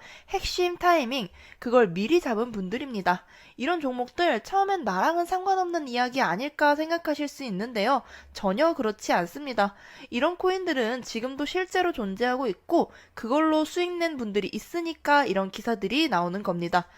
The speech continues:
이 흐름을 미리 분석하고 준비만 잘하면 경제적인 여유 결코 꿈 같은 이야기가 아닙니다.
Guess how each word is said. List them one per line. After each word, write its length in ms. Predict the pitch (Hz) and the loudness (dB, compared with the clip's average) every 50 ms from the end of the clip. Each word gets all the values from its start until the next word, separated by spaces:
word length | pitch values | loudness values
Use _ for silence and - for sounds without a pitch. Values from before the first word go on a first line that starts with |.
| - - - - - - - | -20 -20 -20 -20 -20 -10 -2
이 160 | 240 277 330 | 4 4 6
흐름을 520 | 370 392 403 403 381 311 240 254 285 233 | 6 6 4 2 2 2 2 2 0 0
미리 300 | 175 180 196 226 285 330 | -2 -2 -4 -2 0 -2
분석하고 640 | 311 - - 233 240 262 370 392 - - 339 311 320 | -2 -2 -4 -6 -4 -2 -2 -2 0 0 -2 -2 -2
준비만 520 | 302 - - 214 226 262 349 381 392 381 339 | -4 -6 -6 -6 -4 -2 0 0 0 0 2
잘하면 640 | - 233 220 240 233 262 349 359 277 185 165 - | 2 2 4 4 4 4 4 4 4 2 0 -4
경제적인 760 | - - 202 202 233 285 359 349 392 381 359 359 359 349 320 240 | -6 -6 -4 -4 -2 -2 -2 0 0 -2 -2 -2 -2 -2 -2 0
여유 380 | 202 190 196 262 311 247 - - - - - - | 0 2 2 2 0 0 -2 -4 -8 -20 -16 -8
결코 400 | - 202 190 180 - 226 220 - | -4 -2 -2 -2 -2 -6 -6 -6
꿈 200 | - 339 359 370 | -8 -6 -4 0
같은 460 | 381 381 - - - 349 339 330 294 | 0 -2 -2 0 0 0 0 0 0
이야기가 360 | 247 226 220 214 220 226 285 | 0 0 0 0 0 2 4
아닙니다. 520 | 233 175 185 254 277 262 220 226 220 202 | 4 4 2 0 -6 -4 0 2 2 2